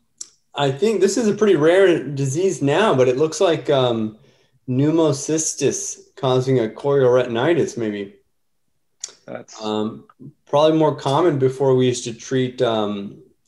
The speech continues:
Speaker 1: immunosuppressed patients with prophylaxis, such as Bactrim.
Speaker 2: Yeah, so back in the, in the H I V, in the, in the heyday of H I V, this is, the million dollar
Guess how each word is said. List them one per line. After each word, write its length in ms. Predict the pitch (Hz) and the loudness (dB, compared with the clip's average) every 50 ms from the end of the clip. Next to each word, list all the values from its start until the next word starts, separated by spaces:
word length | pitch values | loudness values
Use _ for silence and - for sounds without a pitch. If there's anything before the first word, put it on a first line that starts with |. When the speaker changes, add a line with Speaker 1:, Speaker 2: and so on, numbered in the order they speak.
| - - _ - - | -20 -20 _ -10 -4
Speaker 1:
immunosuppressed 720 | 131 135 139 139 131 131 - - - 135 135 135 135 - - | -2 0 0 0 -4 -6 -8 -2 0 0 0 0 -2 -2 -2
patients 480 | 135 123 120 120 - 123 117 110 - | 0 0 0 -2 -4 -6 -6 -6 -6
with 220 | - 117 110 - - | -6 -8 -8 -6 -4
prophylaxis, 760 | 123 120 117 - 120 113 113 110 123 135 - - 117 113 - | -4 -4 -4 -4 -6 -6 -6 -6 -8 -10 -10 -12 -12 -12 -10
such 180 | 120 110 110 - | -12 -12 -12 -14
as 120 | - - - - | -18 -16 -12 -10
Bactrim. 460 | 104 107 117 127 - - 117 107 - _ _ _ _ _ _ _ _ _ _ _ _ _ _ _ _ _ _ _ _ _ _ - _ _ _ _ _ - | -8 -8 -8 -10 -10 -12 -12 -12 -12 _ _ _ _ _ _ _ _ _ _ _ _ _ _ _ _ _ _ _ _ _ _ -20 _ _ _ _ _ -4
Speaker 2:
Yeah, 160 | 139 127 110 | -2 -2 -2
so 220 | - - 123 113 107 | -2 -4 -6 -8 -8
back 380 | - _ - 131 147 147 156 | -8 _ -4 -4 -4 -4 -4
in 100 | 165 156 | -6 -6
the, 160 | 143 127 101 - - | -8 -8 -8 -12 -16
in 180 | - 110 120 120 | -16 -12 -6 -4
the 260 | 117 110 110 - - | -2 -2 -2 -2 -2
H 220 | 135 135 135 - | -4 -4 -2 0
I 140 | 123 117 107 | 0 0 0
V, 300 | 92 113 127 131 127 120 | 0 -2 -2 0 -2 -2
in 180 | 113 113 104 107 | -4 -4 -6 -6
the, 120 | 107 - - - | -8 -8 -10 -16
in 120 | - 104 | -16 -16
the 80 | 95 - | -14 -6
heyday 340 | - 156 175 151 143 120 110 | -2 -2 2 2 2 2 2
of 100 | 101 113 | 2 0
H 200 | 113 107 - - | -2 -2 -2 -2
I 140 | 107 98 95 | -4 -4 -2
V, 320 | 101 127 135 117 101 107 | -2 -2 0 0 0 -2
this 200 | 104 107 - - | -2 -4 -4 -2
is, 220 | 151 139 107 110 104 - _ _ _ _ _ _ _ _ _ _ _ _ _ _ | -2 -2 -2 -4 -12 -20 _ _ _ _ _ _ _ _ _ _ _ _ _ _
the 120 | 113 107 92 | -8 -4 0
million 300 | 120 139 151 147 143 127 | 2 4 4 6 6 4
dollar 360 | 127 123 120 117 110 104 | 4 4 4 4 2 2